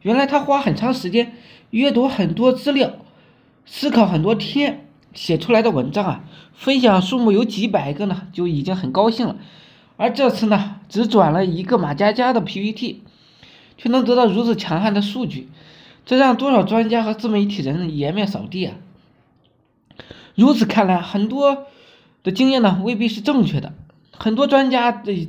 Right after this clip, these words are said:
指导我们啊，要专业，要思考，要有深度。而现实呢，我们的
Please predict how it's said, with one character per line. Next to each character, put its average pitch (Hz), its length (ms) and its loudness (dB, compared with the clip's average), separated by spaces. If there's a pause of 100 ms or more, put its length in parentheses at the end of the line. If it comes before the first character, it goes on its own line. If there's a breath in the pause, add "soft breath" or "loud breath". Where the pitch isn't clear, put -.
(160)
指 185 140 -8
导 220 100 4
我 196 100 2
们 143 160 -2
啊， 139 220 -8
要 170 180 0
专 196 380 2
业， - 240 -2 (240 loud breath)
要 175 180 2
思 240 320 -4
考， - 360 -6 (160 loud breath)
要 185 160 2
有 156 120 4
深 254 320 4
度。 254 280 -2 (460 soft breath)
而 226 120 2
现 269 300 4
实 - 160 -2
呢， 196 300 -2
我 170 140 -2
们 175 140 -2
的 196 300 2